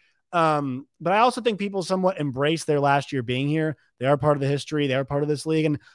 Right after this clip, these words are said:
I thought the chase, chasing those schools down would be fun. And also, those schools being so good is actually, like, more fun, right? It makes these moments special.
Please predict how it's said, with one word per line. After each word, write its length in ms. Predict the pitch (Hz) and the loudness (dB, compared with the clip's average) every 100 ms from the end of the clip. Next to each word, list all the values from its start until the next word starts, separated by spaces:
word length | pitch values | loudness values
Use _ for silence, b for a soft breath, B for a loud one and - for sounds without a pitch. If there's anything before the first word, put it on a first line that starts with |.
| b | b
I 160 | 170 220 | 4 6
thought 320 | 233 185 - | 8 8 6
the 100 | 151 | -4
chase, 540 | - - 175 143 117 | -2 4 6 6 2
chasing 340 | - 165 165 160 | -2 0 0 2
those 220 | 156 151 | 2 0
schools 260 | - 143 120 | 0 -2 0
down 220 | 143 135 | 0 0
would 80 | 120 | -2
be 80 | |
fun. 400 | 110 185 175 135 - _ _ _ | -2 2 4 2 -4 _ _ _
And 60 | 156 | 0
also, 480 | 233 294 202 170 156 _ _ - | 0 2 0 -2 -4 _ _ 0
those 260 | 180 262 | 2 2
schools 360 | - 320 311 190 | 0 -2 -2 -2
being 400 | 165 196 202 190 | -2 0 0 -4
so 360 | - 185 165 | -2 0 0
good 520 | 143 117 135 139 190 214 _ _ _ _ _ _ _ _ | -2 -4 -2 -2 -2 -8 _ _ _ _ _ _ _ _
is 220 | 190 170 | 0 4
actually, 560 | 180 277 - 220 190 165 | 4 4 0 -2 0 0
like, 300 | 156 139 - _ - | 0 -2 -6 _ -6
more 380 | 165 180 175 | 0 4 2
fun, 420 | 135 - 175 117 104 | 2 2 2 0 0
right? 300 | 139 160 180 | 2 2 2
It 220 | 180 175 | -4 -4
makes 380 | 170 208 233 - | 0 0 0 -4
these 220 | 208 165 | -4 -2
moments 440 | 180 175 160 139 | 0 0 0 -4
special. 600 | - - 170 160 110 - | -8 -2 0 0 -8 -14